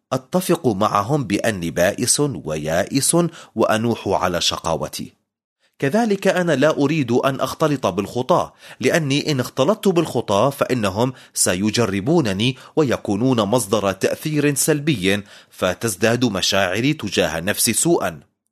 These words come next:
وأنا لا أريد أن أقترب من أولئك الأشخاص الذين سيفسدون حياتي،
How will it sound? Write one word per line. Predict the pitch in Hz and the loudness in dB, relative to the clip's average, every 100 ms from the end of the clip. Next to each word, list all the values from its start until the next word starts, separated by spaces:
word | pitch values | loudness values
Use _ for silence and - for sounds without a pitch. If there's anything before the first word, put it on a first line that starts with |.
| _ - - | _ -20 -10
وأنا | 120 - 156 | -2 0 2
لا | 156 165 147 | 2 2 2
أريد | 160 220 170 | 2 2 2
أن | 170 170 | 0 0
أقترب | 156 - - 175 147 | -4 -6 -2 0 2
من | 143 139 143 | 2 2 0
أولئك | 123 120 139 143 156 | 2 4 2 0 -2
الأشخاص | 139 147 - 151 190 196 - - - | 0 -2 0 2 2 2 -6 -14 -4
الذين | 123 113 117 147 135 | 0 0 2 0 0
سيفسدون | 131 139 135 - 143 147 175 92 | 0 0 0 2 0 2 2 2
حياتي، | - 95 98 98 - 87 | 0 0 2 0 -2 -8